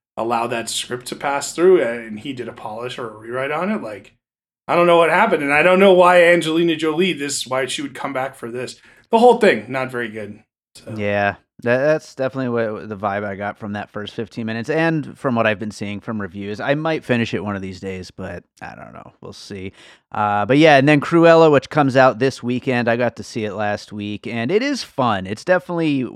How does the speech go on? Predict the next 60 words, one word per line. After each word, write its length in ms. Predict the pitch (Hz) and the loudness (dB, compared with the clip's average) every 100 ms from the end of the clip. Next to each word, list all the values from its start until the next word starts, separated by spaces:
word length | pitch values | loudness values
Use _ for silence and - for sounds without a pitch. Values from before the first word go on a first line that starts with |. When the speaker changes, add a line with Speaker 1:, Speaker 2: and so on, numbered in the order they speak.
| - | -8
Speaker 2:
uh, 360 | 113 101 98 98 | -2 -2 -2 -6
worth 240 | 110 107 | -6 -6
checking 340 | - 117 110 110 | -4 -6 -2 0
out 300 | 110 110 104 | 0 0 -4
if 160 | - | -6
you're, 340 | 113 104 98 95 _ _ _ | -4 -2 -2 -6 _ _ _
you 100 | 127 | -4
know, 260 | 110 101 98 | 0 -2 -4
into 300 | 113 110 123 | -8 -8 -6
the 80 | 107 | -4
whole 120 | 110 | -6
Disney 400 | 98 107 101 110 | -4 -8 -6 -8
thing 380 | - 104 98 98 | -6 -8 -8 -8
and 100 | 98 | -8
all 140 | 95 98 | -8 -6
that. 200 | 101 120 | -4 -2
It, 100 | 156 | -2
it 100 | 196 | 2
is, 300 | 208 147 - | 0 0 -8
there's 240 | 135 160 | -4 -2
a 40 | 143 | 0
lot 180 | 135 117 | 2 2
of 60 | |
fun 220 | - 120 | 0 -4
to 80 | 117 | -2
be 80 | 110 | -2
had 140 | 113 117 | 0 0
with 160 | 113 | 0
it, 80 | 107 | -2
but 160 | 135 139 | -2 -2
it 80 | |
is 200 | 131 113 | -2 -4
so 520 | - - - 160 170 127 | -10 -16 -4 4 4 4
long. 500 | 104 85 87 - 110 _ - _ - | 0 -6 -10 -14 -20 _ -20 _ -6
Uh, 180 | 110 104 | -4 -2
you 180 | 135 151 | 0 0
really 320 | 135 147 143 123 | 2 2 2 0
feel 280 | 143 117 - | 0 0 0
every 300 | 131 127 110 | -2 0 -2
minute 200 | 110 107 | -2 -4
of 40 | |
that 180 | 101 98 | -6 -8
two 140 | 110 101 | -6 -6
and 80 | |
a 40 | 98 | -4
half 240 | 95 92 | -6 -6
hours. 400 | 104 98 101 101 | -6 -4 -4 -4
We 120 | 127 | -4
will 220 | 127 143 143 | -2 -2 0
be 80 | 135 | -2
recording 380 | 123 131 120 | -2 -4 -4
an 80 | 104 | -2
episode 420 | 110 110 - 104 | -4 -6 -10 -6
on 160 | 101 101 | -4 -6
it 100 | - | -8
next 280 | 101 - - | -12 -12 -14
week, 520 | 107 104 101 - _ _ 104 | -10 -8 -10 -16 _ _ -10
but 340 | 98 95 92 | -8 -8 -8
I, 440 | 107 95 90 - 87 | -6 -6 -6 -10 -12
I'm 280 | 92 101 | -14 -16